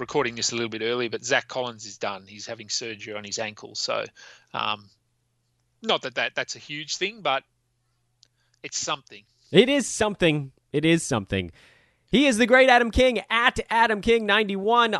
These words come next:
Speaker 2: on Twitter. He's a hoop baller, and he's getting you ready for next year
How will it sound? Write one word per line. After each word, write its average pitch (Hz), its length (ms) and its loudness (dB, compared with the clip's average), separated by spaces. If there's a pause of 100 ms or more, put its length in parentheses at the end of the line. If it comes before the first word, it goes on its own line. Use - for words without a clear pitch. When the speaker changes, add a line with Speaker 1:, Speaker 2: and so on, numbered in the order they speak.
Speaker 2:
on 220 280 4
Twitter. 226 640 6 (160)
He's 208 260 2
a 208 100 8
hoop 247 280 6
baller, 175 640 8
and 131 120 -4
he's 123 120 -2
getting 160 220 2
you 143 60 2
ready 143 240 2
for 131 160 -8
next 143 340 -4
year 143 260 2